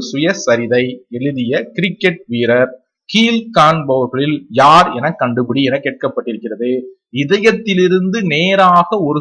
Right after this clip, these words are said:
சுயசரிதை என்ற அந்த புத்தகத்தை எழுதியவர் கபில் தேவ் அவர்கள். கபில் தேவ். கிரிக்கெட் வீரர் உங்களுக்கு தெரியும் இல்லையா? இதயத்திலிருந்து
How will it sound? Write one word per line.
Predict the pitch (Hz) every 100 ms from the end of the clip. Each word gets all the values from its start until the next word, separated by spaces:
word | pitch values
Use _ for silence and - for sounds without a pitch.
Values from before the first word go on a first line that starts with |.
| 147
சுயசரிதை | 151 156 139 127 127 135
என்ற | 131 127 123 120 113 - _ _
அந்த | - 120
புத்தகத்தை | - 143 139 165 156 135 131 127
எழுதியவர் | 127 151 127 110 127 147 - _ _ _ _ _ _ -
கபில் | 147 151 202 185
தேவ் | 143 147 156
அவர்கள். | 107 104 113 110 98 -
கபில் | 117 131 127
தேவ். | 127 123 95 - - _
கிரிக்கெட் | 135 131 135 123
வீரர் | 139 180
உங்களுக்கு | 156 127 123 117
தெரியும் | 127 123 185 151
இல்லையா? | - - - - _ _ _ -
இதயத்திலிருந்து | 123 160 180 170 160 165 185